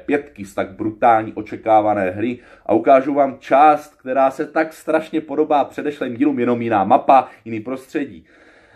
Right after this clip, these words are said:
No, hele, stejně to budu hrát a stejně to budu milovat, jo, ale jenom tohle jsem vám chtěl říct, takový můj poznatek.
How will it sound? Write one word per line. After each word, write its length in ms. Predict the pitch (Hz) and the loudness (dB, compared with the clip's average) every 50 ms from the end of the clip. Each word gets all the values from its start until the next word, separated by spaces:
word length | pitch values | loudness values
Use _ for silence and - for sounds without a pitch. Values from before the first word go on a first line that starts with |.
| _ _ _ _ _ _ _ _ _ _ | _ _ _ _ _ _ _ _ _ _
No, 640 | - 151 151 156 160 160 165 170 170 165 165 151 131 - | -14 -8 -2 0 2 4 4 4 4 4 4 4 4 0
hele, 320 | - - 143 151 151 143 | -2 0 4 4 4 4
stejně 280 | - - - 123 127 127 | 2 0 -4 -4 -4 -4
to 100 | - 117 | -6 -6
budu 200 | 120 120 120 120 | -6 -4 -4 -2
hrát 240 | 127 113 110 113 113 | 0 0 0 0 -2
a 40 | 107 | -4
stejně 260 | - - 110 107 107 | -8 -6 -6 -6 -6
to 100 | 107 113 | -6 -6
budu 140 | 113 110 110 | -6 -4 -4
milovat, 440 | 101 92 92 95 95 87 80 - | -4 -4 -4 -2 -2 -2 -2 -2
jo, 100 | 87 87 | -2 2
ale 200 | 95 110 143 156 | 4 6 6 6
jenom 220 | 165 175 175 156 - | 4 4 2 -2 -4
tohle 260 | - 139 147 156 135 | -6 -4 -4 -4 -4
jsem 120 | - 147 | -4 -4
vám 100 | 143 139 | -6 -6
chtěl 180 | 139 - 143 131 | -6 -6 -8 -10
říct, 140 | 127 127 - | -10 -10 -12
takový 240 | 127 123 - 123 123 | -12 -10 -8 -6 -6
můj 140 | 120 110 | -6 -6
poznatek. 540 | 101 - 101 98 101 95 92 - 67 - - | -6 -8 -10 -8 -8 -8 -10 -10 -12 -16 -16